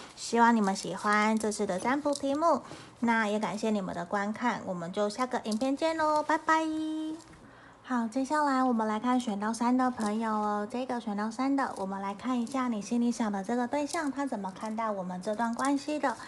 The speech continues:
好，那这个是我觉得他会觉得说跟你们彼此之间有很强烈的精神上面的连接，也很像灵魂伴侣的这种感觉哦。可能有的时候你不用多说什么，他就知道你在想什么了，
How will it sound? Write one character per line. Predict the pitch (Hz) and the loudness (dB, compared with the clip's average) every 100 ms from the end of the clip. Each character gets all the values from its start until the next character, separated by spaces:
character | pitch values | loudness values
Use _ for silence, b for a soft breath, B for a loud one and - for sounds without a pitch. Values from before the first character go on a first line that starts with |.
| B B - | B B -2
好， | 214 269 311 B B - | 4 4 2 B B 0
那 | 247 247 240 | 4 6 4
这 | 247 | 2
个 | 247 226 | 0 0
是 | 277 | 2
我 | 254 208 | 4 4
觉 | 202 | 2
得 | 196 | 4
他 | 196 - | 2 0
会 | 262 359 | 2 2
觉 | 240 214 | 2 2
得 | 214 | 0
说 | 208 220 220 | 2 0 0
跟 | 247 262 | 0 2
你 | 269 | 2
们 | 208 190 | 2 -2
彼 | 208 | -4
此 | 214 190 | -4 -4
之 | 202 | -4
间 | 214 208 | -2 -2
有 | 185 | -2
很 | - 175 | -2 -6
强 | - - 175 190 | -4 -6 -4 -2
烈 | 294 294 233 | 0 0 2
的 | 196 - - | 0 0 -2
精 | 220 226 | 0 0
神 | 202 190 | -2 -4
上 | 190 214 | -2 0
面 | 214 202 | 0 0
的 | 180 | -2
连 | 180 180 196 | -2 -4 -4
接， | 190 | -2
也 | 185 196 | 0 0
很 | 185 | -2
像 | 175 202 | -2 -2
灵 | 180 180 | -2 -4
魂 | 180 175 | -4 -6
伴 | 180 247 226 | 0 2 2
侣 | 185 | 0
的 | 175 | -2
这 | 190 | 0
种 | 185 190 | -2 0
感 | 190 175 | -2 -2
觉 | 175 170 170 | -4 -2 2
哦。 | 185 185 B B B | 2 0 B B B
可 | - | 2
能 | 254 | 4
有 | 254 | 6
的 | 240 | 4
时 | 240 | 0
候 | 240 294 | 2 2
你 | 254 | 2
不 | 214 214 | 4 4
用 | 254 | 4
多 | 254 247 | 4 2
说 | 247 269 | 2 0
什 | 269 202 | 2 0
么， | 185 - | 0 0
他 | - 220 | -2 -2
就 | 220 | -2
知 | 202 202 | -2 0
道 | 220 208 | 0 0
你 | 185 | -2
在 | 165 220 | -4 -4
想 | 214 175 190 | -4 -4 -4
什 | 220 202 | -2 -4
么 | - 127 | -4 -4
了， | 135 | -4